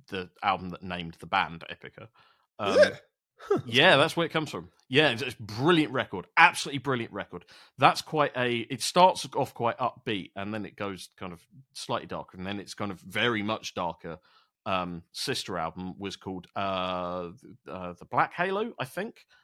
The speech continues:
Speaker 1: Or am I confusing that with someone else? Help me, uh, Matt Lark. I was quickly check. My memory isn't. No, it is called The Black Halo. My memory's not shit.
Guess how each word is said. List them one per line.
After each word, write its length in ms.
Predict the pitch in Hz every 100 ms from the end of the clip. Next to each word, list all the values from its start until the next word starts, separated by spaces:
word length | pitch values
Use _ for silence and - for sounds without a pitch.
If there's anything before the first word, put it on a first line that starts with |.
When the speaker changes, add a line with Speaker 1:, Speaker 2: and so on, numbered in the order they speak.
| _
Speaker 1:
Or 160 | 139
am 80 | 131
I 80 | 127
confusing 440 | 117 120 131 110
that 100 | 113 -
with 80 |
someone 280 | - 110 107
else? 240 | 98 87 - _ _
Help 260 | - 139 -
me, 220 | 101 90 _ -
uh, 300 | 101 95 -
Matt 200 | 107 101
Lark. 220 | 92 95 -
I 60 | 107
was 120 | 107
quickly 420 | - 135 - 98
check. 260 | - 117 117
My 140 | 113
memory 320 | 110 107 101
isn't. 220 | 98 98 92 _
No, 140 | - 220
it 60 | 214
is 100 | 220
called 180 | 190
The 40 | 139
Black 220 | 131 -
Halo. 300 | 117 107 87
My 160 | 92 107
memory's 400 | 110 110 104 -
not 180 | 110 -
shit. 220 | -